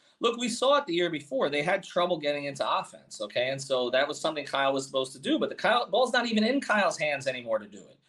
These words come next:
And now it's not, he's not on the floor at all in the fourth quarter. And honestly, the way he's played lately, he shouldn't be. I've,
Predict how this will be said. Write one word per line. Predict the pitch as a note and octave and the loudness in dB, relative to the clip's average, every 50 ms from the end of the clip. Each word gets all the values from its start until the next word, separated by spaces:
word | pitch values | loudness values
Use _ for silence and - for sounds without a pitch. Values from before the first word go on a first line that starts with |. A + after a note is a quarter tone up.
| _ _ _ _ _ - | _ _ _ _ _ -6
And | G2+ | -2
now | B2+ D#3+ G#3+ B3+ | 2 4 4 4
it's | D3+ - D3 | 4 2 0
not, | C#3+ C#3+ C#3+ D3+ D#3 - - | 0 0 2 2 0 -2 -4
he's | C#3+ D3 D3+ E3 | -6 -4 -2 0
not | F3 F3+ | 2 2
on | F3+ E3+ | 2 2
the | D#3+ | 0
floor | - - E3+ F3 F3 E3+ | -2 0 4 4 4 6
at | E3 | 6
all | E3+ F#3 F#3 A#3+ | 4 2 2 2
in | G3+ E3+ | 0 -2
the | D3+ | -4
fourth | - - F3 F3+ E3+ - | -4 -2 -4 -4 -4 -4
quarter. | - - C3 - - B2 A#2 | -6 -4 -4 -2 -2 -2 -2
And | B2 C3 C3+ C3+ | 0 -2 -2 -2
honestly, | C3 E3 A3 A3 - - - B2+ C3+ | -2 -4 -2 -4 -4 -6 -8 -10 -8
the | C3+ C3 | -6 -4
way | C#3 C#3 | -4 -4
he's | C#3+ C3+ | -4 -4
played | - D#3 E3+ G#3 - | -2 0 0 0 2
lately, | C3 B2+ C3 C3+ D3 D3 | 0 0 -2 -4 -8 -8
he | E3+ F#3 | -8 -8
shouldn't | F3+ - - G3+ C#4 D#4 A#2+ - | -6 -2 0 0 0 0 -2 -4
be. | G2 E2+ E2 | -8 -8 -4
I've, | E2 C#3+ E3+ - | 0 0 0 0